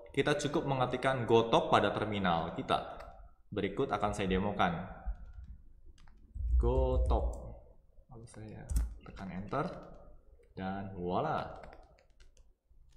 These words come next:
Visualisasi yang dihasilkan oleh Gotop bisa dibilang sangat memukau.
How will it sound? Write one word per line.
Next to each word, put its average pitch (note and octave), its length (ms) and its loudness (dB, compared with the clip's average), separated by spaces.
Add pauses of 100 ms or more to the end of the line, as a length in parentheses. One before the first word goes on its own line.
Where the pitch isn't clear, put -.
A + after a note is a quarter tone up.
(600)
Visualisasi D3+ 640 6
yang C3 160 4
dihasilkan A#2 320 2
oleh G#2+ 240 2
Gotop G#2+ 400 2
bisa G#2 160 2
dibilang G#2 480 2
sangat C3 960 4
memukau. G#2+ 880 2